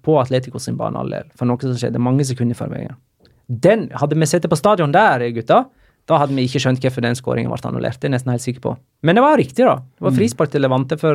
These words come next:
Speaker 1: eh, det var vel Rodri som holdt en, eh, Levante-spiller.
Speaker 2: Ja, og så, jeg har lagt merke til at det er noen som formulerer seg på samme måte som du, og derfor mener at det ikke skal annulleres, fordi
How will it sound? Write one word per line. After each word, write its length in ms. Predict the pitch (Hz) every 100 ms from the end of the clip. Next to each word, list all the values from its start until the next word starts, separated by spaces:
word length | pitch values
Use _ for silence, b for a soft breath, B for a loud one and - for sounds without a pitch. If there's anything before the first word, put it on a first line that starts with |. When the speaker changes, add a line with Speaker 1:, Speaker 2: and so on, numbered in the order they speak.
| 135
Speaker 1:
eh, 120 | 127
det 580 | 127 _ _ _ _ -
var 100 | 147
vel 180 | 147 131
Rodri 380 | 147 170 123 113
som 160 | 113
holdt 280 | 107 120 -
en, 260 | 117 117 110
eh, 180 | 117 120
Levante-spiller. 760 | 117 117 135 127 143 131 113 B -
Speaker 2:
Ja, 160 | 120 123 - _ _ _ -
og 220 | 123 113
så, 1000 | - - 120 117 113 113 110 110 110 - _ _ _ _ _ _ _ _ _ _ _ _ _ _
jeg 80 | 113
har 80 | 131
lagt 140 | 113
merke 220 | 113 117 117
til 140 | 110
at 100 | 104
det 120 | 117 107
er 80 |
noen 240 | 107 107 110
som 440 | - 101 95 92 - _ _ _
formulerer 500 | - 104 104 98 90
seg 240 | 90 92 87
på 100 | -
samme 300 | 98 107 101 101
måte 240 | 92 101
som 120 | 98
du, 240 | 95 104 113 _ _ _ _ -
og 240 | 107 95 98
derfor 320 | 107 - 92
mener 220 | 90 95
at 60 | 92
det 120 | 92
ikke 80 | 101
skal 300 | - 95 67 _ -
annulleres, 600 | 110 104 107 90 85 - _
fordi 480 | - 107 104 98